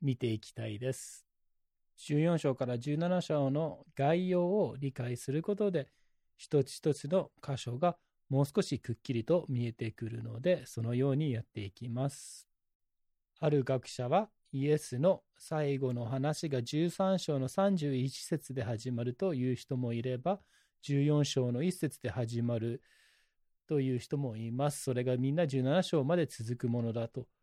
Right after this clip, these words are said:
いうふうに思っています。イエスがヨハネの十三章の三十一節から三十二節で、「今、人の子は栄光を受け、神も人の子によって栄光を受けになりました。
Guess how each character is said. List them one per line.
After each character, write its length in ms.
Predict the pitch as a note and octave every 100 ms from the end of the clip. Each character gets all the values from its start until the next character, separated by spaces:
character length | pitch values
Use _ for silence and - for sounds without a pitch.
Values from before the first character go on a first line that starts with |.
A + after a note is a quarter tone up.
| _ -
い 80 | A#2+
う 120 | A#2+
ふ 140 | G2
う 60 | B2
に 200 | D3+ C#3+
思 240 | A#2+ B2
っ 20 | A2+
て 220 | _ G#2+
い 120 | G#2+
ま 200 | A#2+ C#3
す。 240 | - -
イ 80 | B2+
エ 40 | C3
ス 200 | - B2
が 160 | F3 - _ _ _ _ _ -
ヨ 140 | C#3+
ハ 160 | C3 C3
ネ 100 | A#2
の 180 | A2 G#2+
十 300 | - E3+ F3
三 300 | F#3+ F3+ D#3+
章 240 | - A#2+
の 120 | A#2+
三 360 | A2 F#3+ F#3+ E3+
十 280 | C#3 B2 -
一 120 | F3
節 380 | - - C3 -
か 120 | B2+
ら 100 | A#2+
三 320 | - F3+ F3+
十 160 | D3 B2
二 120 | D3+
節 300 | E3+ C3+ A#2
で、 240 | A#2 F3+ - _ _ _ _ _ _ _ -
「今、 380 | G#3 F#3 C3+ -
人 320 | - - D3
の 140 | D3+
子 160 | C#3+ D3
は 200 | D#3+ D3
栄 140 | B2 B2+
光 240 | B2 A#2
を 60 | A#2+
受 280 | D3 E3 B2
け、 80 | - -
神 340 | D#3+ D3+ C#3
も 180 | D3 F#3
人 300 | - - C#3
の 160 | C#3 C3
子 140 | C#3
に 160 | C3 C3
よ 120 | B2+
っ 20 |
て 300 | - - E3
栄 220 | C3 B2+ C3
光 200 | - C3+
を 140 | B2+
受 120 | A#2+
け 120 | C#3+
に 120 | D#3 E3+
な 120 | E3
り 160 | D#3+
ま 160 | D#3 D#3
し 140 | -
た。 120 | -